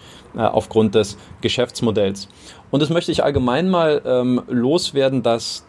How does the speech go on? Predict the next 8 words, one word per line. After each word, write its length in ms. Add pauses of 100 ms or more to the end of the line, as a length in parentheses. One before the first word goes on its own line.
(100)
die, 460 (560)
ähm, 440
dass 220 (100)
ich 120
finde, 340
durch 240
so 200
einen, 440